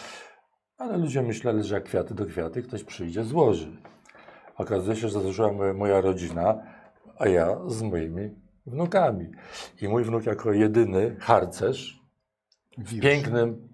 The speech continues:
Speaker 1: wiórze, ale z Radomia, bo to jest ten Zawiszaków, ten skaut. Więc mówię do, potem do Stasia: „Widzisz, Stasiu, życiem trzeba się bawić”. Jednocześnie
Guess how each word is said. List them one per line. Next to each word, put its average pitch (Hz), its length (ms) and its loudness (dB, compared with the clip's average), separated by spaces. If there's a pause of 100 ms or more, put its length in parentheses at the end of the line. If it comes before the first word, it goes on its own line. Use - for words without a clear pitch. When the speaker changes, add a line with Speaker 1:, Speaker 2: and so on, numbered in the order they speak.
(240)
Speaker 1:
wiórze, 120 460 4
ale 135 320 6
z 143 100 -4
Radomia, 165 400 2
bo 101 120 0
to 110 100 0
jest 104 140 0
ten 104 200 -2 (420)
Zawiszaków, 101 840 2 (420)
ten 92 180 -4
skaut. 98 560 2 (680)
Więc 107 560 -2
mówię 117 260 6
do, 104 120 2
potem 107 300 -2
do 98 120 0
Stasia: 101 400 2
„Widzisz, 175 240 -4
Stasiu, 139 420 2
życiem 147 300 -4
trzeba 123 200 -4
się 104 140 -6
bawić”. 82 360 -4
Jednocześnie 143 600 -4